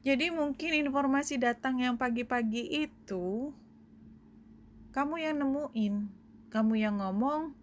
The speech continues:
kamu yang reaktif, kamu yang, yang bingung sendiri. Challenge-nya adalah soar, karena ini challenge, maka jangan cepat-cepat berusaha menyelesaikan dari pihakmu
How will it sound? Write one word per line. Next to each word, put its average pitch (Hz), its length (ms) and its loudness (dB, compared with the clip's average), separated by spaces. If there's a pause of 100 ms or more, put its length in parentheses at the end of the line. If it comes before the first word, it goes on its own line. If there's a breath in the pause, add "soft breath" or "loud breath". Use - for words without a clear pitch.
(440 loud breath)
kamu 233 320 4
yang 226 160 2
reaktif, 220 800 -2 (480)
kamu 262 480 0
yang, 226 400 0 (720)
yang 240 160 0
bingung 240 320 0
sendiri. 240 640 -4 (400)
Challenge-nya 226 720 2
adalah 202 480 2
soar, 214 480 -2
karena 220 320 0
ini 214 320 0
challenge, 247 640 -2 (680 loud breath)
maka 247 300 2
jangan 269 720 0
cepat-cepat 269 840 -4 (260)
berusaha 240 640 0
menyelesaikan 233 1000 -2 (180 loud breath)
dari 226 380 2
pihakmu 233 500 -4